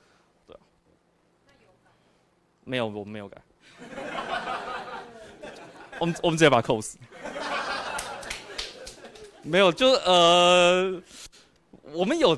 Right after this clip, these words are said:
采纳一些类-，类似这种，就他们可能觉得，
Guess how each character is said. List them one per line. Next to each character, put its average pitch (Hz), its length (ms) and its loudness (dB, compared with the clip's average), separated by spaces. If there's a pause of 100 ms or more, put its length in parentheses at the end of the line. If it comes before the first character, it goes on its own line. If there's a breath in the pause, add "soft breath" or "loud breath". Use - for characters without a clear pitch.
(120)
采 131 320 -4
纳 247 180 -4
一 240 60 -8
些 214 240 -2
类-， 214 240 -2
类 226 100 -2
似 202 300 -10
这 196 140 -8
种， 120 180 -6
就 143 80 -10
他 156 160 -4
们 143 80 -8
可 120 60 -4
能 110 100 -10
觉 110 180 -12
得， 120 140 -6